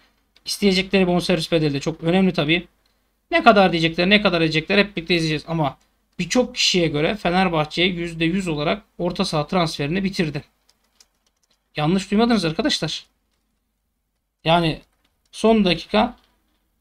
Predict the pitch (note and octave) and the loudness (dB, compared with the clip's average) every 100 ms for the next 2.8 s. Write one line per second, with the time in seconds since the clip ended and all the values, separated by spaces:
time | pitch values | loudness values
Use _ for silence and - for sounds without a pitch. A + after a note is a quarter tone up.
0 | _ _ _ _ - D3 C#3 C#3 C#3 C#3+ | _ _ _ _ -12 -6 -4 -6 -6 -10
1 | B2+ _ _ _ _ _ _ _ _ G#3 | -14 _ _ _ _ _ _ _ _ 8
2 | A#3 A#3+ G#3+ F#3+ E3 E3 F3 G#3 | 12 12 12 6 4 0 2 2